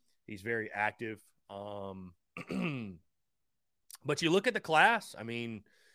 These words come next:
all in all, guys, I think, I think you gotta like the class right now. I mean, we're sitting at seventeenth. I mean, if you finish top twenty in recruiting, you pulled in a pretty damn good class,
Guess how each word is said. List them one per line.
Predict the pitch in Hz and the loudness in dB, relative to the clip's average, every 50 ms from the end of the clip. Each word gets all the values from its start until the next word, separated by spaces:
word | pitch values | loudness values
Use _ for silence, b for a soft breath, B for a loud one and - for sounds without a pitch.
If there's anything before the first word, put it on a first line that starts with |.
| b b b b b b b b b - | b b b b b b b b b 0
all | - 147 190 208 | 2 4 4 6
in | 185 | 4
all, | 202 226 226 | 4 4 4
guys, | 165 160 160 165 | 4 2 2 2
I | 175 | 0
think, | 208 220 220 - | -4 -8 -4 0
I | 127 151 | 2 2
think | 175 277 311 - | 2 2 2 0
you | 262 | 2
gotta | 190 202 190 180 | 4 6 6 6
like | 156 143 180 202 - | 6 4 2 2 2
the | - | -2
class | - - 110 104 95 90 - | -8 -6 -6 -6 -6 -6 -6
right | 110 101 101 95 | -8 -8 -6 -4
now. | 110 135 127 | -2 -2 -2
I | 107 | -2
mean, | 110 | -4
we're | 110 135 | -4 -4
sitting | - - 175 135 | -4 -4 -4 -6
at | 117 - | -6 -10
seventeenth. | - - 165 165 165 170 160 139 - 160 156 170 175 - 131 | -4 2 2 4 4 2 0 -4 -4 -4 -4 -4 -4 -6 -6
I | 123 | -6
mean, | 123 131 | -6 -6
if | 113 | -4
you | 175 277 | -4 -2
finish | 269 381 349 285 185 - | 0 0 0 0 0 2
top | - 170 165 156 - | 4 4 4 4 2
twenty | - - 131 135 147 151 147 | -2 -6 -4 -2 0 0 0
in | 139 | -2
recruiting, | 123 107 - 123 123 127 139 147 156 156 - _ _ _ _ _ _ _ _ _ _ _ - | -2 -4 -6 -4 -4 -4 -2 -4 -4 -6 -10 _ _ _ _ _ _ _ _ _ _ _ -2
you | 180 240 247 | 0 0 6
pulled | - 330 330 330 | 8 10 10 10
in | 320 285 | 10 8
a | 226 | 4
pretty | - - 214 202 190 | 4 4 4 6 6
damn | 175 170 165 151 135 | 6 4 4 4 2
good | 131 127 - | 0 -2 -2
class, | - 107 101 92 82 67 - - - | -4 -6 -6 -6 -6 -8 -10 -14 -20